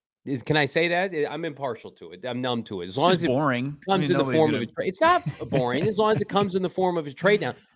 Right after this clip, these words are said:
Speaker 1: Tyree Wilson had seven sacks in the Big twelve. That's not good enough. Now, we, we've talked in depth with his agent, Eric Burkhart, and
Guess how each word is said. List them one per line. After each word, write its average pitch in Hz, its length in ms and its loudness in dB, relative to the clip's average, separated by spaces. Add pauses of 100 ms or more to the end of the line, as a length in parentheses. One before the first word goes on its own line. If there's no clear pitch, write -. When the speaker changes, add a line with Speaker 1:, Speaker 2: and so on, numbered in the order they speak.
(340)
Speaker 1:
Tyree 330 320 8
Wilson 185 520 8 (120)
had 170 180 6
seven 170 320 4
sacks 107 500 2
in 139 80 -2
the 123 80 -2
Big 107 180 -4
twelve. 55 380 -10 (300)
That's 208 260 6
not 208 240 4
good 127 160 2
enough. - 400 -18
Now, 135 380 4 (280)
we, 185 140 -4
we've 185 240 -12
talked 196 460 -2 (100)
in 208 140 -6
depth 143 340 0
with 147 180 -6
his 151 220 -6
agent, 120 560 -6
Eric 165 240 -4
Burkhart, 107 460 -4 (560)
and 120 300 -2